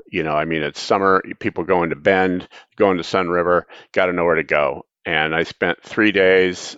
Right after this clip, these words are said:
I went to twenty different places. Um, I tasted beer at each one of them, just a little bit, just enough to get to know their beer.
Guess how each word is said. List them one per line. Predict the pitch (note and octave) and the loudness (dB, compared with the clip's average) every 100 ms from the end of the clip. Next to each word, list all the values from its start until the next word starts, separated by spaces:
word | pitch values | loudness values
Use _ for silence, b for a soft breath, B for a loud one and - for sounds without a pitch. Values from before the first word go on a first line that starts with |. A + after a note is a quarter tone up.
| - | -10
I | E2+ | -6
went | E2+ F2+ - | -2 -2 -4
to | - | -8
twenty | - - G#2 G2 | -4 0 2 2
different | G2 F#2+ - | 0 -2 -2
places. | F2 E2+ - F2 D#2 - B B B | -2 -2 -4 -8 -8 -16 B B B
Um, | - E2 E2 E2 D#2+ | -2 2 2 0 -2
I | D#2+ D#2+ | -4 -4
tasted | - G2+ - F#2+ D#2 | -2 -2 -2 -4 0
beer | F2+ F2+ | 2 4
at | E2+ | 4
each | F2 - | 0 -2
one | G2 F#2 | 0 0
of | F2 | 2
them, | F2+ F2+ F#2 - | 2 0 -6 -10
just | F#2+ - | -4 2
a | |
little | A2 G#2 | 6 6
bit, | G#2 G#2+ _ _ _ | 4 0 _ _ _
just | G#2 - | -6 -2
enough | A2 G2+ G2+ | 0 0 0
to | G#2+ | -2
get | F#2 - | -4 -2
to | G2+ | 0
know | F#2+ | 2
their | F#2 | 2
beer. | E2+ F2+ F2+ F2 | 2 4 4 4